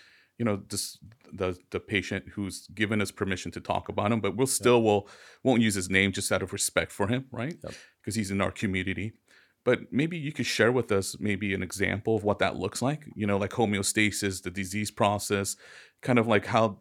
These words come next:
Speaker 1: how that looks like, and maybe even resiliency around that.
Speaker 2: Yeah, when you look at certain, uh, medical conditions, people get to different places for different reasons.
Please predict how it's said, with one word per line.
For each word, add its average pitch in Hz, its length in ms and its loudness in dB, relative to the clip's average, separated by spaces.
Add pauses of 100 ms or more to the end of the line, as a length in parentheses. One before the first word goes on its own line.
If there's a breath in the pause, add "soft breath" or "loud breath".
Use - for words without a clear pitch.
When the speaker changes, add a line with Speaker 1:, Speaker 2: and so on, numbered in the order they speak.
Speaker 1:
how 120 120 -2
that 107 180 2
looks 107 160 -2
like, 123 140 -4
and 110 100 2
maybe 127 180 2
even 113 200 0
resiliency 95 680 -2
around 90 360 -2
that. - 220 -10 (1300 loud breath)
Speaker 2:
Yeah, 160 160 4
when 151 140 6
you 175 140 6
look 202 160 4
at 147 100 6
certain, 131 400 2
uh, 107 140 2 (160)
medical 131 380 4
conditions, 95 520 -6
people 165 300 -2
get 117 240 0
to 113 100 -4
different 92 360 -4
places 104 680 -4 (380)
for 117 180 -2
different 98 340 -6
reasons. 87 480 -12